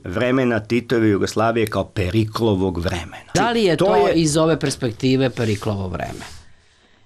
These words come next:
Speaker 2: Ili, ili je to romantičarsko, e, romantičarski
Speaker 1: Ja,
Speaker 2: diskurs, e,
Speaker 1: <laughs> ja
Speaker 2: Jugoslavije?
Speaker 1: mislim da nama to jeste malo rom-, ja sam, participiram u toj romantizaciji vrlo rado neki put. Čovek, m, mislim, kako da kažem, ima,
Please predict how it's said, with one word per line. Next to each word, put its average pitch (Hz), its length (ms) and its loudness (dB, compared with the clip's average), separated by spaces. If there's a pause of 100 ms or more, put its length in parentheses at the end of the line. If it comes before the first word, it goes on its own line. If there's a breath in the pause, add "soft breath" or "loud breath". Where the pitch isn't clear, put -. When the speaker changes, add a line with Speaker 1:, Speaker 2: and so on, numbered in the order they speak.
(160 soft breath)
Speaker 2:
Ili, 147 500 4 (100)
ili 139 340 2
je 120 220 2
to 120 460 0
romantičarsko, 107 1160 0 (840)
e, 113 40 0
romantičarski 131 600 2
Speaker 1:
Ja, 202 200 4
Speaker 2:
diskurs, 143 460 0
e, 135 80 2
Speaker 1:
<laughs> 127 40 2
ja 123 60 2
Speaker 2:
Jugoslavije? 123 520 4
Speaker 1:
mislim 185 300 2
da 151 100 4
nama 175 300 4
to 135 120 0
jeste 131 280 2
malo 92 240 2
rom-, 92 160 0
ja 131 200 4
sam, 123 200 0
participiram 139 920 2
u 107 40 2
toj 117 200 2
romantizaciji 107 840 2
vrlo 117 380 2
rado 82 360 -2
neki 76 300 -6
put. 101 220 0
Čovek, 98 300 0
m, 101 340 2
mislim, 101 340 0
kako 101 220 0
da 90 100 0
kažem, 104 340 2
ima, 104 260 2